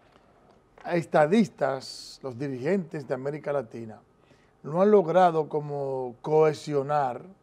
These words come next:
eh, acciones que va-, que, que vayan,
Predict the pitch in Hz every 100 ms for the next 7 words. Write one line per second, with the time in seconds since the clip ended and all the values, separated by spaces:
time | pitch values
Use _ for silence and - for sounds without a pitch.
0 | _ _ _ _ _ 139 135 135 131 120
1 | 117 - _ _ 165 - - 180 202 151
2 | 117 - - - _ _ _ _ _ _
3 | - 135 139 - - 147 143 139 135 143
4 | 139 139 170 190 180